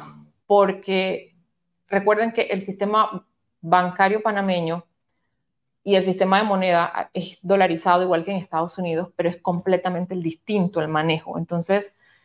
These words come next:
eh, en Estados Unidos muchas veces las políticas están regalando la plata a los bancos, entre y le dan tarjeta a todo el mundo y le dan financiamiento a todo el mundo. Aquí no, aquí se cuida mucho el riesgo y los bancos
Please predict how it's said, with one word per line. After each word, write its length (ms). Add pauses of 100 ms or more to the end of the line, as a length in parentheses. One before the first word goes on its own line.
(280)
eh, 640 (460)
en 100
Estados 320
Unidos 240
muchas 240
veces 220
las 100
políticas 460
están 180
regalando 380
la 120
plata 220
a 40
los 100
bancos, 360
entre 300
y 100
le 120
dan 160
tarjeta 320
a 20
todo 120
el 40
mundo 300
y 20
le 80
dan 160
financiamiento 520
a 40
todo 140
el 60
mundo. 300
Aquí 260
no, 360
aquí 460 (320)
se 240
cuida 200
mucho 280
el 100
riesgo 640
y 120
los 140
bancos 680